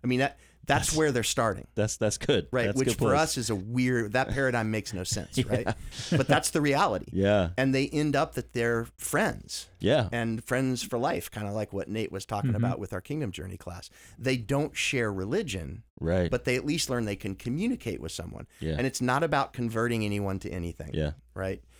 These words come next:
Speaker 1: It's all about communication and, and connection. Um, so we have a, a evening meal and an evening spent with Kids for Peace. And they bring in, um, it depends, but they'll bring in about as many of their kids as we have.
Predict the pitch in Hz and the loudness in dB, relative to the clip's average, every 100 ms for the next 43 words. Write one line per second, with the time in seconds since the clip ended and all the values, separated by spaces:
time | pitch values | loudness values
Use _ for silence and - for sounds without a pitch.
0 | - - 110 120 113 113 107 98 - - | -18 -10 -4 0 0 0 -2 -4 -8 -8
1 | 107 95 82 95 90 92 90 85 - 87 | -4 -4 -4 -6 -6 -6 -8 -8 -10 -12
2 | 85 90 90 - - - - - _ - | -8 -8 -8 -10 -14 -18 -20 -20 _ -10
3 | - - - - - 123 110 104 110 120 | -8 -8 -12 -8 -2 0 2 0 -2 0
4 | 131 127 117 113 110 107 95 - 107 98 | 0 0 0 -2 0 -2 -4 -6 -10 -10
5 | 95 - 127 139 127 120 113 110 110 107 | -10 -10 -2 0 2 0 0 0 0 0
6 | 107 101 98 - 107 101 95 95 98 92 | 0 0 -4 -8 -6 -4 -6 -6 -8 -8
7 | - 120 113 107 98 92 - 104 - 90 | -2 -2 0 -2 -2 -4 -4 -6 -6 -6
8 | 92 - - - - 110 - - 107 78 | -6 -8 -20 -16 -8 -6 -6 -8 -8 -8
9 | - - - _ - - - 101 98 110 | -10 -14 -18 _ -20 -20 -8 -6 -2 -2
10 | 113 113 110 107 101 104 101 98 98 - | -2 -2 -2 -2 -2 -2 -2 -2 -4 -6
11 | 98 92 92 - - 110 101 120 113 110 | -10 -8 -10 -10 -8 -6 -4 -2 -2 -2
12 | 104 - 101 - - 107 110 110 123 120 | -4 -6 -10 -10 -20 -18 -8 -2 0 0
13 | 117 110 101 85 104 110 107 104 107 101 | 0 0 -2 -2 0 0 -2 -4 -4 -4
14 | 98 90 98 101 107 98 98 90 92 98 | -4 -4 -4 -4 -6 -6 -6 -8 -6 -4
15 | 107 117 135 | -2 -4 -6